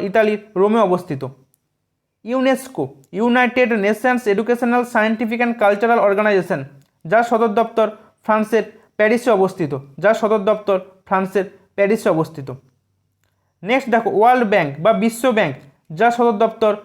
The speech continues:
মার্কিন যুক্তরাষ্ট্রের ওয়াশিংটন ডিসিতে অবস্থিত। ঠিক আছে, তো ইন্টারন্যাশনাল অর্গানাইজেশনগুলো এবং এদের সদর দপ্তর কোথায় অবস্থিত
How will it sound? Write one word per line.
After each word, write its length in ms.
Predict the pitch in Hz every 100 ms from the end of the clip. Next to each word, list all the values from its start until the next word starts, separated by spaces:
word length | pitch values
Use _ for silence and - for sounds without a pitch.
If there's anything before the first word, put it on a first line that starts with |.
| - -
মার্কিন 280 | - 208 240
যুক্তরাষ্ট্রের 520 | 233 233 220 220 202 196 -
ওয়াশিংটন 560 | 180 202 208 214 208 269 - - 156
ডিসিতে 360 | 190 196 196 190
অবস্থিত। 420 | 151 147 139 131 131 _ _ _ _ -
ঠিক 120 | 240 262
আছে, 160 | 277 294 294 _ _ _ _
তো 40 | 214
ইন্টারন্যাশনাল 520 | 233 233 262 254 262
অর্গানাইজেশনগুলো 680 | 233 247 254 254 254 240 262 269 - _ -
এবং 120 | 220
এদের 120 | 214 240
সদর 300 | 240 220 233
দপ্তর 220 | 240 240 240
কোথায় 200 | 226 247 233
অবস্থিত 260 | 233 220